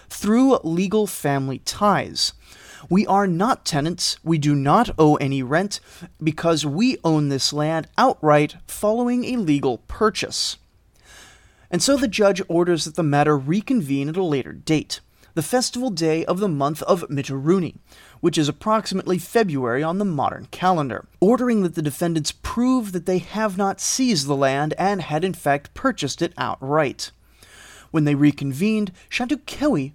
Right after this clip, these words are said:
brings some sort of evidence in the form of a marriage contract. Some man named Ukuya,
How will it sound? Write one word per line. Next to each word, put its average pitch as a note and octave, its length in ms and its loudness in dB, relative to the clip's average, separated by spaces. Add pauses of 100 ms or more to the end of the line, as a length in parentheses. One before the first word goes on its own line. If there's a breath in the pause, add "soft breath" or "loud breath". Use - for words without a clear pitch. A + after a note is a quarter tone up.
brings G3 360 -2
some B3+ 240 0
sort A3+ 280 0
of F#3 160 -4
evidence D3+ 440 4
in F#3 180 2
the A#3+ 60 2
form C#3+ 440 -2
of D3+ 120 0
a G#3 60 4
marriage G3+ 520 0
contract. - 680 -6 (560 loud breath)
Some D#3+ 280 4
man E3 320 2
named F3 260 -2
Ukuya, D#3+ 580 -2